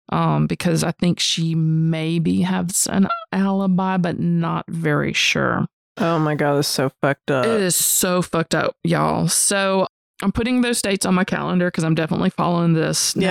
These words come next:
Speaker 2: Yeah.
Speaker 1: that I know about it. Um, the podcast that I've been, like, down the rabbit hole that gives all this,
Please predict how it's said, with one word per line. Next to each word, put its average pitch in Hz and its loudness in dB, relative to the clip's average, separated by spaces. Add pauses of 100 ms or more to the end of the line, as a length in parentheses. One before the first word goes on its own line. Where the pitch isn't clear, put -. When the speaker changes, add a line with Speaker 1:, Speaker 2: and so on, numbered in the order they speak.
Speaker 2:
Yeah. 165 0
Speaker 1:
that 165 -2
I 165 0
know 160 2
about 151 0
it. 156 0
Um, 180 2
the 175 -2
podcast 196 0
that 170 2
I've 170 0
been, 165 0 (100)
like, 170 0 (220)
down 165 0
the 175 2
rabbit 160 0
hole 170 0
that 165 -2
gives 175 2 (160)
all 180 2
this, - -4